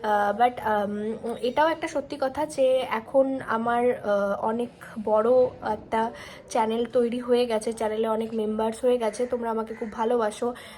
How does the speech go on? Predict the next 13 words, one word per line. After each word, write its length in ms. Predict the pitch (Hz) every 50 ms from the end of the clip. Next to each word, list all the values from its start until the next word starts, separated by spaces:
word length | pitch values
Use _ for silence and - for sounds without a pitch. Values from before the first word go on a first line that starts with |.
| - -
আহ, 120 | 220 214
ব্লগ 320 | 208 208 233 226 220 220
না 160 | 233 226 220 214
দিলে। 320 | 220 226 226 226 233 233
তোমাদের 420 | 233 - 247 233 233 240 247 247
মধ্যে 400 | 247 254 247 233 240 254 254 254
ঋতুশ্রী, 800 | 247 247 247 247 - 269 269 269 - - - 254 254 262 262 262 262
আরও 220 | - 240 247 262
কয়েকজনের 500 | 262 262 254 247 233 226 - 254 254 254
নাম 200 | 254 240 233 233
আমি 120 | 233 240 240
বলছি, 400 | 233 226 226 220 220 - 247 240
শ্রেয়া, 540 | 233 - - 247 240 233 233 226 226 240